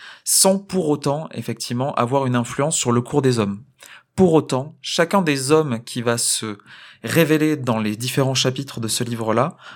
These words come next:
vont tous chercher à identifier leur relation avec cet ancêtre-là et savoir comment est-ce qu'ils vont pouvoir faire vivre cet héritage du Waqf du mieux possible,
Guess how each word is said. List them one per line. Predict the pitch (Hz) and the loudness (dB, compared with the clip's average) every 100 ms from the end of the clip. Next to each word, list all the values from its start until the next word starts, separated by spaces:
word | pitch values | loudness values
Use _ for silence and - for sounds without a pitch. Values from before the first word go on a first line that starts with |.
| - | -6
vont | 131 135 | -4 -4
tous | - 202 208 - | 0 0 2 0
chercher | 156 147 - 143 143 - | 0 0 -2 -4 -8 -6
à | 113 | -4
identifier | 120 135 151 151 - 165 | -2 -2 -4 -4 -2 0
leur | 127 | 0
relation | 117 127 127 - 139 131 _ _ _ | 2 2 2 -4 -10 -14 _ _ _
avec | 135 139 143 | -2 0 -2
cet | 127 127 | -4 -6
ancêtre-là | 113 - - - 107 165 _ - - | -8 -10 -10 -8 -8 -8 _ -20 -12
et | 120 | -2
savoir | - 120 151 165 | 0 2 2 0
comment | - 143 | -2 0
est-ce | 160 | -2
qu'ils | - 120 | -2 -4
vont | 120 | -4
pouvoir | 120 127 127 | -4 -2 -2
faire | - 123 | 0 -2
vivre | 120 139 117 - | -2 -4 -6 -6
cet | - - 160 151 | -4 0 2 2
héritage | 127 123 131 127 113 107 - | 0 0 2 2 0 -6 -8
du | 104 | -6
Waqf | 107 104 127 - - - - - - - - _ _ _ _ - | -6 0 -2 -2 -12 -14 -20 -20 -20 -20 -20 _ _ _ _ 0
du | 131 | 4
mieux | 139 139 | 6 6
possible, | 123 - 175 143 | 4 4 4 2